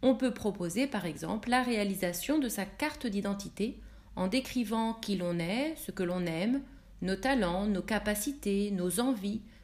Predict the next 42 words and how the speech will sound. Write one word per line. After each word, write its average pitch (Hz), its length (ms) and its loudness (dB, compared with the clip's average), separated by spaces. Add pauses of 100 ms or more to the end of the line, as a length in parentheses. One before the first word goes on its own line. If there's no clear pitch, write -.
mais 196 200 2
aussi 214 240 2
nos 233 140 6
qualités. 269 680 0 (500)
Cela 254 280 4
permet 269 340 4
de 202 120 2
mieux 220 220 4
se 269 140 0
connaître. - 560 -4 (560)
Cette 226 260 -2
carte 208 200 2
d'identité 196 600 0
peut 220 160 -4
se 208 160 -2
remplir 214 600 0
au 196 60 2
fil 196 260 -4
du 226 140 0
temps. 170 220 -4 (960)
Les 196 200 2
qualités 196 480 0
peuvent 202 280 -6
être 202 280 -2
partagées 202 560 0
entre 180 240 -4
pairs, 226 500 -2 (440)
affichées 214 520 2
sur 208 220 -2
un 190 100 2
panneau 202 300 2
de 190 100 0
la 175 160 0
classe 285 420 -2
pour 202 120 0
montrer 190 260 -2
à 196 80 2
quel 196 240 -2
point, 311 260 0 (380)
malgré 240 400 4
nos 226 100 4
différences, 196 640 -2